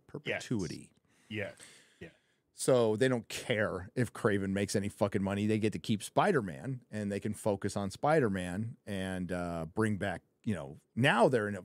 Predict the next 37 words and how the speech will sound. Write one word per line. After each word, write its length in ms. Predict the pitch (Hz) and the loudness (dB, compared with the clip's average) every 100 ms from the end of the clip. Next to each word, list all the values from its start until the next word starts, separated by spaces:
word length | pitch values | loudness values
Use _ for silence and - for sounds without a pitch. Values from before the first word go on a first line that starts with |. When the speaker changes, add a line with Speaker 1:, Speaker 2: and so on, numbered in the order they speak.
| 107 _ _ - | -14 _ _ -8
Speaker 1:
total 280 | 196 294 147 | -2 0 2
driver's 380 | 113 101 85 - | 2 0 -2 -6
seat. 200 | 90 87 | -8 -2
We 160 | 143 | -2
can 180 | 214 113 | 0 0
bring 220 | 80 95 | -2 -6
back 240 | 92 85 - | -4 -6 -2
Garfield. 560 | 107 117 - 123 135 117 | 0 0 0 0 2 0
We 140 | 117 | -2
can 140 | 117 92 | -2 -2
bring 200 | 101 95 | -4 -4
back 260 | 87 78 | -6 -8
Toby. 480 | - 113 117 123 120 | -6 -4 0 0 0
We 140 | 113 | 0
can 100 | 135 | -2
<laughs> 200 | - - - | -8 -10 -4
fucking 200 | 127 120 | -4 2
do 140 | 131 | 4
whatever 180 | 113 104 | 4 2
the 60 | - | 0
fuck 220 | 127 - | 0 0
we 80 | 101 | -2
want. 400 | 98 120 85 - - _ _ _ _ _ _ | 0 0 -2 -8 -20 _ _ _ _ _ _
And, 360 | 120 110 107 98 | -2 0 2 2
uh, 320 | 101 95 95 - | 2 2 0 4
it'll 180 | 147 113 | 4 6
do 120 | 120 | 4
better 240 | 107 131 | 4 6
than 140 | 104 98 | 4 2
any 160 | 104 | 2
Marvel 320 | 98 110 104 | 2 2 0
film. 320 | 78 78 92 107 _ _ _ _ _ _ _ _ _ _ _ - | -2 -6 -6 -8 _ _ _ _ _ _ _ _ _ _ _ -4
If 80 | |
they 140 | 104 202 | 6 6
did 180 | 233 214 | 8 6
a 80 | |
t-, 220 | 110 - | 6 -2